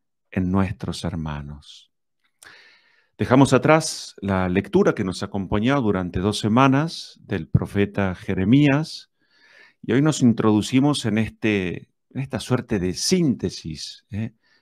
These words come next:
Eh, breve relato de este libro, a su vez pequeño, la profecía de Nahum, un profeta del siglo séptimo antes de Cristo,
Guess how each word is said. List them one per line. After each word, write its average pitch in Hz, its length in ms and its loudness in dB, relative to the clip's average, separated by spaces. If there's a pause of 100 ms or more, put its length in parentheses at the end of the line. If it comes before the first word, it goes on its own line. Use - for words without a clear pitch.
(120)
Eh, - 320 -14
breve 104 420 6
relato 98 540 4
de 95 60 0
este 90 280 -6
libro, 113 540 6
a 92 80 0
su 95 180 -8
vez 110 380 -2 (320)
pequeño, 135 480 4
la 85 180 -2
profecía 110 640 0
de 92 100 -2
Nahum, 101 520 4 (120)
un - 140 -10
profeta 95 640 0 (560)
del 85 160 -6
siglo 95 280 -4
séptimo 98 600 0
antes 101 240 -2
de 143 100 -2
Cristo, 123 600 -2